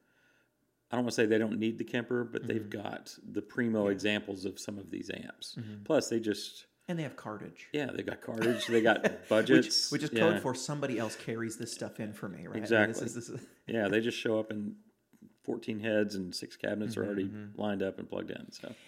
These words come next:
Speaker 2: And I've always gone into this, this thing, 'cause this is, someone, uh, said this to me. Um, I'm gonna name, name drop him here. It was, it's the guy who makes T M G guitars. His name's
Speaker 1: Mm-hmm.
Speaker 2: Jonathan. Great guy.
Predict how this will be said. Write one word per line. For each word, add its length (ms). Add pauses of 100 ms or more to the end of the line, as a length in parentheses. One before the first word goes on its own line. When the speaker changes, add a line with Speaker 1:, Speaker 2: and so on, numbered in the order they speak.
Speaker 2:
And 100
I've 100
always 200
gone 200
into 220
this, 320 (120)
this 220
thing, 180
'cause 120
this 160
is, 200 (840)
someone, 240
uh, 100 (260)
said 220
this 140
to 100
me. 360
Um, 440 (420)
I'm 80
gonna 160
name, 240 (120)
name 200
drop 200
him 120
here. 180 (520)
It 120
was, 280
it's 200
the 100
guy 280
who 120
makes 280
T 260
M 300
G 160
guitars. 640
His 80
name's 140
Speaker 1:
Mm-hmm. 60
Speaker 2:
Jonathan. 400 (220)
Great 240
guy. 180